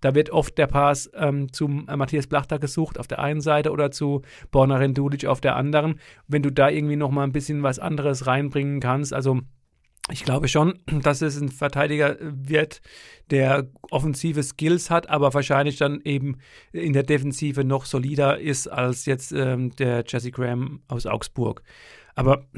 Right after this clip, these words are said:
klar, also ansonsten bleibt die Verteidigung, ähm, Arkadiusz Jambur bleibt weiterhin U dreiundzwanzig Spieler. Ähm, es gibt ja noch Leitner, der, der dann kommt. Ähm, du bist ja auch gut vernetzt im Nachwuchsbereich. Was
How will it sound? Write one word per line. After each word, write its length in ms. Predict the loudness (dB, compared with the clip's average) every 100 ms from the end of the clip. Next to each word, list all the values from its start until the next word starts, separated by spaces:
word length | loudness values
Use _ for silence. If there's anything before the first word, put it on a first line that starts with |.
| -18 -16 2
klar, 300 | 4 4 0
also 200 | -2 0
ansonsten 540 | 0 0 0 -2 -4 0
bleibt 500 | 2 2 0 -8 -6
die 60 |
Verteidigung, 800 | -4 0 2 2 0 0 -2 -2
ähm, 300 | -2 -2 -4
Arkadiusz 480 | -6 -4 -2 -2 -2
Jambur 420 | -2 0 0 -2
bleibt 420 | -2 -2 -2 -2 -2
weiterhin 360 | 0 0 -4
U 100 | -6
dreiundzwanzig 680 | -4 -2 -2 -2 -4 -4 -8
Spieler. 420 | -6 -2 0 0 -4 -20 -20 -20 _
Ähm, 680 | 0 0 0 -2 -4 -8 -12
es 120 | -8
gibt 200 | -6 -2
ja 60 | 0
noch 180 | 0 0
Leitner, 420 | 0 0 -2 0
der, 340 | 2 2 2
der 140 | 0 -2
dann 240 | -2 -4
kommt. 400 | -2 -2 -2 -2
Ähm, 460 | 0 0 0 -2 -6 -12
du 80 |
bist 260 | -6 -6 0
ja 220 | 2 0 -2 -6
auch 160 | -4
gut 160 | -4 -2
vernetzt 380 | -2 -2 -4 -6
im 100 | -2
Nachwuchsbereich. 760 | -2 -2 -8 -4 0 0 0
Was 220 | -6 -12